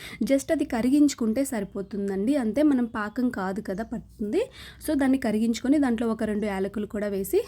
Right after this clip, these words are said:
అది కరిగించుకోవాలి. ఆ తర్వాత ఇంకో వెడల్పాటి బౌల్ తీసుకోవాలి. ఆ, దాంట్లో మనం వన్ కప్పు, వన్ కప్పు బెల్లం తీసుకున్నాం కదా, so వన్ కప్పు గోధుమ పిండి అయితే తీసుకోవాలండి. చూశారు కదా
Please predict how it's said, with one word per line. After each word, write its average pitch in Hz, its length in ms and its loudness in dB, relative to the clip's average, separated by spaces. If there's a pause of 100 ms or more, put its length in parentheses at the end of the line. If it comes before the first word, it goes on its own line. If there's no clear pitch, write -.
(120)
అది 226 120 -2
కరిగించుకోవాలి. 208 840 -2
ఆ 254 80 0
తర్వాత 254 400 -2
ఇంకో 247 340 2
వెడల్పాటి 208 540 -2
బౌల్ 190 260 -2
తీసుకోవాలి. 190 640 -2 (1300)
ఆ, 262 280 2
దాంట్లో 285 400 4
మనం 285 300 4
వన్ 247 200 0
కప్పు, 269 480 -2 (220)
వన్ 269 160 4
కప్పు 269 200 -2
బెల్లం 233 320 2
తీసుకున్నాం 220 520 -4
కదా, 226 240 -4 (680)
so 339 60 0 (140)
వన్ 240 140 2
కప్పు 233 240 0 (120)
గోధుమ 214 240 0
పిండి 202 240 0
అయితే 196 220 -2 (100)
తీసుకోవాలండి. 202 720 -4
చూశారు 202 380 -6
కదా 233 180 -4